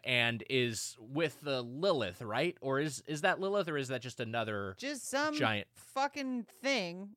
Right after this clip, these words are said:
Speaker 2: uh, uh,
Speaker 1: Yeah.
Speaker 2: unidentified white mass on the moon,
Speaker 1: Yes.
Speaker 2: wearing the
Speaker 1: Yes.
Speaker 2: purple seven-eyed mask, and Kaworu's like, "Oh man, the,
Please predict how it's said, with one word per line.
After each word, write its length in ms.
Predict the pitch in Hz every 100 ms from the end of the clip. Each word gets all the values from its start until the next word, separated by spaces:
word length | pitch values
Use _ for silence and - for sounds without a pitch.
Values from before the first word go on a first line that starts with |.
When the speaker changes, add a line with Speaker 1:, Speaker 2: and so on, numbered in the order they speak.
| -
Speaker 2:
uh, 200 | 190 196
uh, 80 | -
Speaker 1:
Yeah. 140 | 226 175
Speaker 2:
unidentified 1080 | 240 302 285 226 247 240 - 220 208 202 180 170 _ _
white 540 | 160 156 196 220 240 - _ _ -
mass 760 | 190 190 175 170 165 - - - _ _ _ _ _ -
on 320 | 202 233 247
the 100 | 254
moon, 180 | 220 185
Speaker 1:
Yes. 320 | 110 156 160 165 -
Speaker 2:
wearing 380 | 214 254 277
the 60 | 269
Speaker 1:
Yes. 200 | 226 247
Speaker 2:
purple 360 | - 240 233 233
seven-eyed 600 | - 226 214 208 208 175
mask, 440 | 185 175 175 -
and 100 | 185
Kaworu's 480 | - 214 208 202 190
like, 480 | 196 185 175 165 - _ _ _ _ _ _
"Oh 240 | 240 233 208
man, 560 | 220 233 202 180 175 - _ _ _ _ _ _ _ _ _ -
the, 320 | 165 202 180